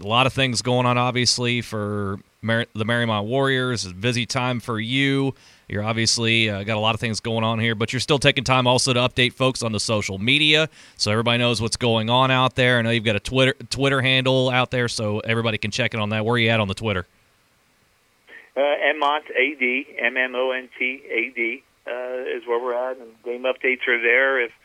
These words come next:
Speaker 2: if I'm there, and usually the updates on the schedules as well. So, yeah, a lot of information out there, and as you said, you can follow us on the website at, uh, at, uh, marymountsports dot com, and we're always there, and, uh,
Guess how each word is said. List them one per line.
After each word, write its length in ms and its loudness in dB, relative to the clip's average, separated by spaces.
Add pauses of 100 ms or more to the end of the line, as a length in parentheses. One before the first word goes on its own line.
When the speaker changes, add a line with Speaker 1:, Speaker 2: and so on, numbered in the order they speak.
(380)
Speaker 2:
if 140 -2
I'm 200 0
there, 220 2
and 120 -4
usually 340 -4
the 180 -6
updates 340 -8
on 100 -14
the 80 -14 (100)
schedules 440 -6
as 140 -12
well. 340 -2 (100)
So, 320 -4
yeah, 160 -4
a 40 0
lot 220 2
of 40 -6
information 560 -4
out 200 -2
there, 280 -4
and 140 -18 (600)
as 120 -6
you 180 2
said, 120 -2
you 60 -12
can 200 -6
follow 240 2
us 140 -2
on 120 -4
the 80 -8
website 640 -2
at, 360 -2
uh, 260 -2 (520)
at, 280 -6
uh, 140 -6
marymountsports 840 -2
dot 220 -2
com, 400 -2 (200)
and 120 -10
we're 160 0
always 400 -2
there, 320 -4 (260)
and, 200 -18
uh, 220 -8